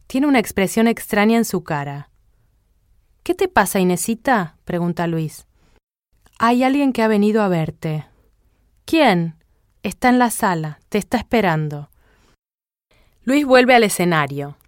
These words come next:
La sala está vacía. Todo el público ha salido del teatro,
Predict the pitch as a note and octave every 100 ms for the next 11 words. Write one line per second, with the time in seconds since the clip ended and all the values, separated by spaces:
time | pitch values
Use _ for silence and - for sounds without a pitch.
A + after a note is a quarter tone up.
0 | _ - F#3+ A#3+ B3 A3+ G3+ F3+ E3+ -
1 | D3+ C#3+ C#3 _ _ _ _ _ - B3
2 | B3 A#3+ A#3+ A#3+ B3+ A3+ G#3 F#3+ F#3 G3
3 | F#3+ E3 E3+ D#3 C3+ - C#3